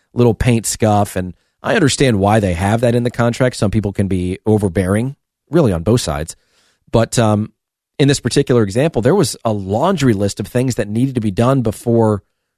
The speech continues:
closing, at least in the eyes of <laughs> myself and the buyer. And the builder said, "Look, you know,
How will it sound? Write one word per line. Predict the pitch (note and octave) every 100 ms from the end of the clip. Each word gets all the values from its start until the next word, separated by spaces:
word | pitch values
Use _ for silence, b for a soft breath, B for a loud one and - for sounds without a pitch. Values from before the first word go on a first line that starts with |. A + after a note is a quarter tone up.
| _
closing, | - E3 E3 F2+ G#2+ -
at | A2+
least | C3 -
in | A#2
the | A2+
eyes | A#2 A2
of | G2+
<laughs> | A2+
myself | A2 - B2 -
and | G#2+
the | F2+
buyer. | A#2+ F#3 G#2+ B2 - _ _ _ _ _ _
And | C3 A#2+
the |
builder | G#2+ E3 D#3+
said, | - C3+
"Look, | D#3 D#3+
you | B2+
know, | A#2+